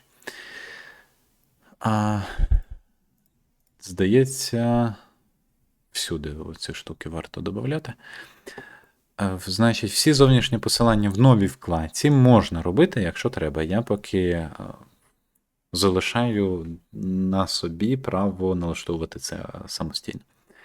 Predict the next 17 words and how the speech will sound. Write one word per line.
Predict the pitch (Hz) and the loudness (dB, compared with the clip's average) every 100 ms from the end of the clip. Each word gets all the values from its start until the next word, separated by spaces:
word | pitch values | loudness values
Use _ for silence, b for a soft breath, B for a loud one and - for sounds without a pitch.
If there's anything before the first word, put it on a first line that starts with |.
| B B B B B B B _ _ | B B B B B B B _ _
Дозволити | 101 104 123 131 117 | 2 2 6 6 6
користувацькі | - 98 - 107 104 98 - - | 2 -2 -2 2 2 2 -4 -6
пункти | - 92 - | 4 4 4
навігації. | 92 92 87 82 78 78 73 - - 98 110 151 190 202 B B B B - - _ _ _ _ _ _ _ _ _ _ _ _ _ | 0 0 0 -4 -4 -6 -8 -10 -4 -4 -2 2 4 2 B B B B -20 -20 _ _ _ _ _ _ _ _ _ _ _ _ _
Це | - | 2
мені | 131 123 120 | 6 8 8
не | 117 113 | 8 6
здається | 98 98 82 76 - | 6 4 4 -2 -8
корисним, | - 120 117 - 90 87 92 | -4 -2 -2 -2 -2 -2 -4
хоча, | 92 87 - 92 90 85 | -6 -6 -2 -2 -2 -4
ну, | 107 113 - _ _ | -4 -4 -6 _ _
коротше, | - 92 85 - 80 - | -6 -4 -2 -2 -4 2
не | 113 | 4
знаю | 110 87 78 65 | 6 2 -2 -10
про | - | -14
цей | - | -14
пункт. | - 73 76 | -12 -12 -12